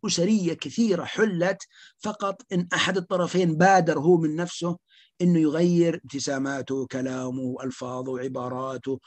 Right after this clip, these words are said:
وحركته، طريقة تعامله مع الطرف الآخر، حتى لو كان الطرف الآخر هو المسيء، وصبر وتحمل إلى أن جاءت النتيجة أن الطرف الآخر بدأ يتغير شوي شوي. هذه قاعدة نق-، يعني دائمًا نتكلم عن كيف تغير الطرف الآخر.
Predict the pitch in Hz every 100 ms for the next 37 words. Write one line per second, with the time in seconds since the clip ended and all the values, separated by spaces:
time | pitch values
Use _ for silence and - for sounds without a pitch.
0 | - _ - 110 143 139 131 127 135 131
1 | 139 143 131 135 131 135 135 123 - 139
2 | 127 - 151 135 170 196 214 214 220 190
3 | 226 175 175 208 190 - 214 156 _ _
4 | _ _ - _ - 143 190 170 151 139
5 | 151 - 175 175 185 180 _ _ _ _
6 | _ _ _ _ 175 180 165 151 180 156
7 | 151 170 175 180 147 175 170 - - -
8 | 143 147 131 131 135 143 110 - 127 135
9 | - 101 _ _ _ _ _ _ _ _
10 | _ 170 170 170 175 160 147 135 147 120
11 | 131 135 185 165 151 131 135 147 131 131
12 | 196 202 180 160 170 151 - 160 139 123
13 | 127 131 117